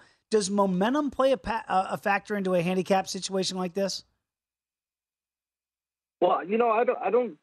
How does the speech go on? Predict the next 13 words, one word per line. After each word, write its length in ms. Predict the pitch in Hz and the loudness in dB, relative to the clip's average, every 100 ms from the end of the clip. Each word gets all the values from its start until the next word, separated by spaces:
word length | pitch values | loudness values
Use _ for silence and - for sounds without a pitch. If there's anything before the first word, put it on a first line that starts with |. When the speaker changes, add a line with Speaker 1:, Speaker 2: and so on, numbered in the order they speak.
| _ | _
Speaker 2:
typically 420 | 190 175 170 165 | -4 -2 -4 -4
think 240 | 147 160 147 | -2 -2 0
that 140 | 143 | 0
momentum 540 | 127 123 120 131 131 117 | 0 -2 -2 0 -2 0
necessarily 600 | 123 - 110 127 120 110 | -2 -4 0 2 2 0
carries 420 | - 120 120 104 | 2 2 2 2
over 300 | 107 110 120 | 2 2 -2
from 160 | - 104 | -6 -4
game 220 | 113 113 | -2 -2
to 80 | 107 | -4
game, 420 | 101 110 110 110 - | -2 0 0 -4 -2
uh, 40 | 123 | 2
in, 400 | 107 104 113 | 2 2 -2